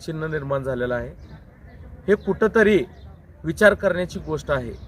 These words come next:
हे आपला दवाखाना हे रुग्णांसाठी मोफत इलाज केला जातो, तसंच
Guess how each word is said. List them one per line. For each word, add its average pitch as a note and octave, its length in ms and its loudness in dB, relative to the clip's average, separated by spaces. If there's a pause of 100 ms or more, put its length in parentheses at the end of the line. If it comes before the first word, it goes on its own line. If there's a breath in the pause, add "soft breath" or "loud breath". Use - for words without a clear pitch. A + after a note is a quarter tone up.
(760)
हे G3 80 6
आपला A3+ 600 4 (480)
दवाखाना F#3 500 6 (1300)
हे A3 100 8
रुग्णांसाठी G3+ 760 2
मोफत F3+ 520 0
इलाज F3 280 4
केला D3 240 2
जातो, C#3 340 0 (960)
तसंच F3 540 6